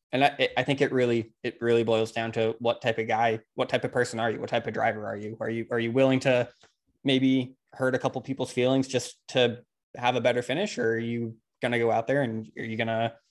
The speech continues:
drive with the respect that you hope that you get from everyone else? Um, I think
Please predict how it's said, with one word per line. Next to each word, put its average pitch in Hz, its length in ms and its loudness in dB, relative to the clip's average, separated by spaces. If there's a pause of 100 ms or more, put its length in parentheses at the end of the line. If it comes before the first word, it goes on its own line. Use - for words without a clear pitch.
(340)
drive 127 280 4
with 127 100 0
the 117 60 0
respect 120 400 -2
that 117 120 0
you 117 140 -4
hope 117 300 -2 (100)
that 110 100 0
you 110 140 -4
get 113 180 -2
from 113 120 -8
everyone 110 260 -4
else? 117 400 -6 (400)
Um, 98 420 -6 (640)
I 127 100 4
think - 560 -2